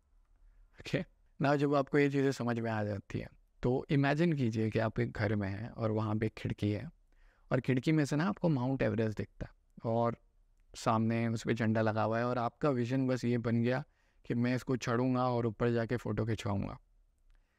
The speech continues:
Well, वो विजन तो है, मान लिया, लेकिन क्या वो एक अच्छी ज़िंदगी है? ये डायरेक्शन है जिसे आप ढूंढ रहे हो। ओके, इसको सॉल्व करने का बहुत सिंपल सॉल्यूशन है। इस साल में थ्री सिक्सटी सिक्स डेज है, ट्वेंटी फ़ोर में,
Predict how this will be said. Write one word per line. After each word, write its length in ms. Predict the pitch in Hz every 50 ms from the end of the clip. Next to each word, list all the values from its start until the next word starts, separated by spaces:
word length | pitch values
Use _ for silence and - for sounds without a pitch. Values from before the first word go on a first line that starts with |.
| _ _ _ _ _ _ _ _ _ - -
Well, 220 | 135 143 170 - - -
वो 200 | - 135 143 135
विजन 340 | 120 113 110 120 139 151 143
तो 80 | 143 143
है, 200 | 127 117 110 101
मान 320 | 101 110 113 113 117 110
लिया, 180 | 98 90 - - - _ _ _ -
लेकिन 320 | 120 117 113 - 139 143 135
क्या 300 | - - 123 120 127 135
वो 160 | 135 131 131
एक 140 | 139 131 123
अच्छी 260 | 117 - - - 135
ज़िंदगी 500 | 123 123 117 110 107 110 113 113 117 113 107
है? 220 | 110 98 98 104 - - _ - - - _ _ - - - - -
ये 200 | 127 120 123 127
डायरेक्शन 500 | 120 117 104 - 107 - - - 104 98
है 160 | 95 107 113
जिसे 200 | 113 113 - 139
आप 120 | 123 117 113
ढूंढ 320 | 110 117 104 101 98 92
रहे 60 | -
हो। 560 | - - _ _ _ _ - - - - - 110
ओके, 160 | - - 135 - - - - - - _ - - _ - - - - - -
इसको 240 | 127 - - 196 180
सॉल्व 260 | 160 160 156 160 156
करने 260 | 160 151 151 151 151
का 140 | 165 165 160
बहुत 280 | 139 120 120 120 120
सिंपल 420 | - - 117 113 104 117 120 120 113 - -
सॉल्यूशन 540 | - - - - 110 104 101 - - 101 101
है। 60 | - - - - - _ -
इस 120 | 185 185
साल 360 | - - - 160 139 131 123
में 180 | 117 123 139 165
थ्री 200 | - 143 135 135
सिक्सटी 380 | - 131 120 - - - 127 120
सिक्स 260 | - 139 - - -
डेज 240 | - 110 104 104 - 101
है, 120 | 98 107 - -
ट्वेंटी 280 | 117 110 107 104 113
फ़ोर 280 | 107 - 110 104 98 -
में, 160 | - 104 113